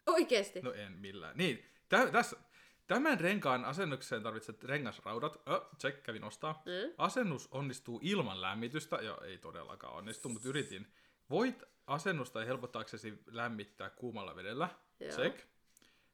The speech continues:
Speaker 2: Vanne kannattaa kiinnittää tukevasti. Joo, joo, joo. Mihin mä sitä tuke-,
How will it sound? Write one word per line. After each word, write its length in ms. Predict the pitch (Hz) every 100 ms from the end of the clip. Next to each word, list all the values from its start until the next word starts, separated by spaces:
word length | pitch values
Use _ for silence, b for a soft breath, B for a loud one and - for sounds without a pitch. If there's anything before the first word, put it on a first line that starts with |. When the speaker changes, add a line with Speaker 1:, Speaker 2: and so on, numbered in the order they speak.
| -
Speaker 2:
Vanne 220 | 139 220
kannattaa 360 | - 123 113 113
kiinnittää 340 | 107 117 110
tukevasti. 760 | 104 120 160 156 123 - 156 - -
Joo, 180 | 110
joo, 160 | 104 95
joo. 320 | 90 90 95 -
Mihin 160 | 101
mä 80 | 101
sitä 120 | - -
tuke-, 320 | 107 104